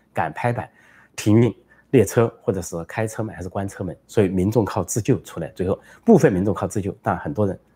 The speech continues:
死亡。如果说是水库溃坝而没有知会民众，究竟有多少溃坝？说长庄水库，长庄水库当地说是在泄洪，但是泄洪也没有通知。上午十点半泄洪，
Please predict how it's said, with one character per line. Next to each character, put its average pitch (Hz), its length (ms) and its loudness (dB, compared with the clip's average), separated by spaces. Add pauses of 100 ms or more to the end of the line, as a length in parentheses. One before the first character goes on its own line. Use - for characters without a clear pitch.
(140)
死 - 180 -2
亡。 82 200 -4 (580)
如 208 220 8
果 127 200 8
说 127 120 4
是 110 120 0
水 80 200 2
库 - 200 -4
溃 - 180 4
坝 135 240 -2
而 107 100 -6
没 113 120 6
有 110 100 4
知 - 160 -4
会 110 140 -2
民 82 120 -6
众， 104 220 -8
究 151 160 6
竟 131 160 -2
有 92 100 -6 (460)
多 - 100 4
少 78 160 0
溃 - 140 -2
坝？ 80 120 -2
说 123 140 0
长 131 220 2
庄 175 180 6
水 - 140 -4
库， - 240 -8 (360)
长 160 160 6
庄 190 120 6
水 113 120 2
库 117 140 -2
当 120 160 0
地 117 120 0
说 110 220 -2 (220)
是 - 200 -6
在 107 220 -2
泄 151 200 -2
洪， 87 280 -8
但 120 120 0
是 117 120 -2
泄 117 140 2
洪 101 120 0
也 92 80 0
没 87 100 0
有 92 60 0
通 113 180 -2
知。 113 180 -4 (420)
上 202 300 4
午 104 100 6
十 - 180 2
点 127 140 6
半 104 160 2
泄 117 160 2
洪， 85 200 -4